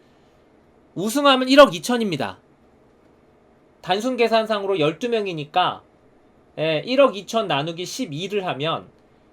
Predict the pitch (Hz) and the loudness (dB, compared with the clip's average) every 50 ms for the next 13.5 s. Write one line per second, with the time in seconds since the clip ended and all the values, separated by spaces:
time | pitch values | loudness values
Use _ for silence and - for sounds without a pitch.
0 | _ _ _ 151 175 190 226 247 240 262 262 254 247 247 247 - - 302 302 294 | _ _ _ -8 -6 -6 -6 -4 -2 0 0 0 0 -4 -8 -8 -6 -4 -4 -2
1 | 294 269 208 160 160 139 120 120 123 127 135 127 135 - - 151 110 85 - _ | -2 -2 0 0 -2 -2 -4 -6 -6 -8 -8 -8 -8 -8 -8 -8 -8 -10 -14 _
2 | _ _ _ _ _ _ _ _ _ - 170 165 165 208 220 226 220 220 180 156 | _ _ _ _ _ _ _ _ _ -4 -4 -2 0 0 0 0 0 2 0 0
3 | 165 208 220 220 214 214 233 240 247 254 262 - _ - 139 143 156 170 214 208 | 2 0 -4 -4 -2 0 2 2 2 2 0 -6 _ -4 -2 -2 -2 -2 -4 -6
4 | 208 202 196 190 160 156 160 185 170 233 226 208 214 190 180 165 175 175 185 180 | -6 -8 -8 -4 -2 -2 -2 0 -2 -6 -6 -4 -6 -6 -4 -4 -6 -6 -6 -4
5 | - 226 226 220 160 110 92 - - _ _ _ _ _ _ _ _ _ _ - | 0 0 0 0 0 -2 -4 -8 -14 _ _ _ _ _ _ _ _ _ _ -12
6 | 123 120 120 - 160 165 170 208 226 220 208 202 185 180 170 131 123 127 127 135 | -10 -10 -8 -2 -2 0 0 0 -2 -2 -2 0 0 0 0 0 -2 -4 -6 -8
7 | 151 143 147 135 131 127 131 170 170 160 135 113 107 120 151 165 - _ _ _ | -8 -6 -6 -8 -8 -8 -6 -4 -4 -2 -2 -4 -4 -4 -6 -8 -12 _ _ _
8 | _ _ - - 175 190 180 156 165 185 208 226 220 214 214 196 180 190 185 185 | _ _ -16 -8 -6 -4 -4 -4 -4 -6 -6 -6 -4 -4 -6 -4 -6 -6 -6 -2
9 | 190 190 175 135 127 - - 151 147 139 131 120 113 - - 143 131 110 98 - | -2 -2 -2 -2 -4 -6 -6 -6 -6 -8 -10 -12 -10 -6 -4 -4 -4 -6 -8 -12
10 | _ _ _ _ _ _ _ - 180 190 160 151 185 208 214 240 233 220 202 170 | _ _ _ _ _ _ _ -8 -6 -4 -4 -4 -4 2 2 4 4 2 0 -6
11 | 160 - 254 247 247 247 240 226 - - - 120 143 131 - 101 104 107 101 101 | -8 -8 -4 -2 0 0 -2 -2 -6 -8 -6 -6 -6 -6 -8 -12 -14 -12 -12 -12
12 | 92 90 - - _ _ _ _ _ _ _ _ _ _ _ _ _ _ _ _ | -12 -14 -16 -20 _ _ _ _ _ _ _ _ _ _ _ _ _ _ _ _
13 | - 190 202 226 262 247 262 277 285 339 | -8 -6 -2 -2 -2 -2 -2 -4 -6 -6